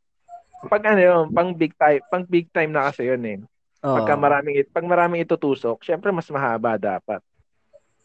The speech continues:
Speaker 1: Eh, kung
Speaker 2: Merong,
Speaker 1: hindi
Speaker 2: merong
Speaker 1: ka
Speaker 2: mas
Speaker 1: naman
Speaker 2: may
Speaker 1: big
Speaker 2: bi-,
Speaker 1: time.
Speaker 2: oo. Merong
Speaker 1: Sa
Speaker 2: mas may
Speaker 1: Republika
Speaker 2: big
Speaker 1: naman.
Speaker 2: time dun.
Speaker 1: Bakit? Saan
Speaker 2: Ano?
Speaker 1: nakatusok?
Speaker 2: Sa ano? Pineapple nakatusok.
Speaker 1: Ay, may big time, big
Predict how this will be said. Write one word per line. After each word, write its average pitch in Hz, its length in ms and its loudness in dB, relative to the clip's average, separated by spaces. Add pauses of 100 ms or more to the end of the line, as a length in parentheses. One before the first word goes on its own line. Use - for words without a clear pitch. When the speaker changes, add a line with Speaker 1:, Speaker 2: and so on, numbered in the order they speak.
(560)
Speaker 1:
Eh, 151 120 -2
kung 147 160 4
Speaker 2:
Merong, 190 360 4 (880)
Speaker 1:
hindi 196 100 -6
Speaker 2:
merong 214 160 4
Speaker 1:
ka 208 80 4
Speaker 2:
mas - 120 4
Speaker 1:
naman 160 120 0
Speaker 2:
may 202 160 4
Speaker 1:
big 160 100 0
Speaker 2:
bi-, 175 140 2
Speaker 1:
time. 180 220 0 (640)
Speaker 2:
oo. 139 320 -2 (720)
Merong 202 320 4
Speaker 1:
Sa 214 80 4
Speaker 2:
mas - 140 2
may 202 140 2
Speaker 1:
Republika 185 40 2
Speaker 2:
big 180 160 4
Speaker 1:
naman. 139 140 -2
Speaker 2:
time 147 260 2
dun. 165 220 -4 (1400)
Speaker 1:
Bakit? 131 300 0
Saan 135 160 0
Speaker 2:
Ano? 147 80 -2
Speaker 1:
nakatusok? 135 520 -2 (600)
Speaker 2:
Sa - 240 -2
ano? 147 140 0
Pineapple 143 680 2
nakatusok. 123 760 -2 (320)
Speaker 1:
Ay, 202 360 2
may 180 160 -2
big 120 280 -6
time, 110 320 -10
big 107 220 -12